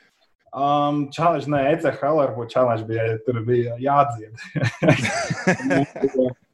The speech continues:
mums bija E C H L bija tā, ka mēs braucam mājās ar autobusu, un mums,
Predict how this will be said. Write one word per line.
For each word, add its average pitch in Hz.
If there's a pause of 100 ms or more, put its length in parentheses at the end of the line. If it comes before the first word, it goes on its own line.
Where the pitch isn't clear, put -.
(120)
mums 143
bija 139
E 147
C 139
H 135
L 139
bija 123
tā, 131
ka 123
mēs 120
braucam 123
mājās 123 (440)
ar 120
autobusu, -
un - (580)
mums, 117